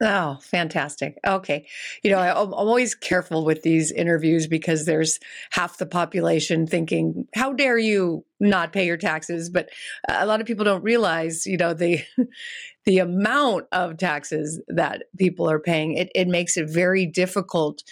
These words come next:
to retire someday or increase, uh, your net worth for your family so that you never have to use the government <laughs> money for anything, you know?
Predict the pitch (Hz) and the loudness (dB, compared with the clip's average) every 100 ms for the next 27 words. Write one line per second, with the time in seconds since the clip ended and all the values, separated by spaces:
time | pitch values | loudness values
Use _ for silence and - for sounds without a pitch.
0 | - _ - 196 165 160 151 - - 170 | -20 _ -2 4 4 4 0 -4 2 2
1 | 180 170 165 165 160 165 156 156 156 160 | 2 -2 0 -2 -2 -2 0 2 2 2
2 | 156 - 147 143 - 170 165 - 175 160 | 0 0 2 2 0 -2 -2 0 2 2
3 | - - - - - _ - 156 151 170 | 0 -4 -10 -20 -20 _ -4 -2 -2 -6
4 | - 185 180 170 - 175 175 - 175 156 | 0 2 4 2 0 0 -2 -2 0 0
5 | 160 - 320 262 190 185 190 190 208 214 | 0 0 2 2 2 0 0 2 2 2
6 | 220 - 277 339 - 190 151 156 143 - | 0 -2 -2 -2 0 -2 2 4 4 2
7 | - 165 165 156 160 - 180 254 - 392 | -2 -2 -2 -2 -4 -2 -2 0 2 2
8 | 302 262 226 226 214 - 208 220 202 220 | 4 2 2 0 -2 -2 -4 -4 -2 0
9 | 196 | 0